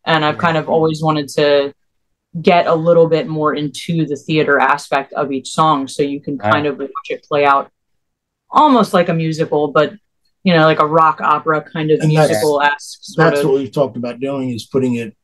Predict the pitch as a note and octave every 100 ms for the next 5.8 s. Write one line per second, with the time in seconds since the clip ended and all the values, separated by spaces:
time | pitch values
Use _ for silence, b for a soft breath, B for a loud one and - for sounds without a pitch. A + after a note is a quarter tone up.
0 | - B2+ A#2+ A#2 G#2 - _ - A#2 A2+
1 | C3 C3 D#3 A#2 G#2+ B2+ G#2+ - C#3 C3
2 | B2 A#2+ A2+ G#2 G#3 F#3 A#2 A#2+ _ _
3 | _ _ - C3 C3 D3+ C#3 B2 B2 C3+
4 | D3 - - F3 E3 D#3 - D3 D3 C3+
5 | A#2+ A2+ A#2 A2+ A2 G#2+ A2+ G#2+